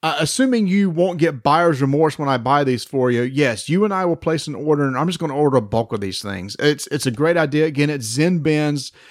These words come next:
The Kickstarter hasn't started as of this recording. If it does by the recording comes out,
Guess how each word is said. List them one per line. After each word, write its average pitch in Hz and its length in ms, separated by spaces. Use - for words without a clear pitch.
The 156 180
Kickstarter 220 460
hasn't 165 260
started 160 360
as 143 180
of 123 140
this 143 240
recording. 170 580
If 147 160
it 143 100
does 160 240
by 185 140
the 147 140
recording 151 420
comes 139 300
out, 156 260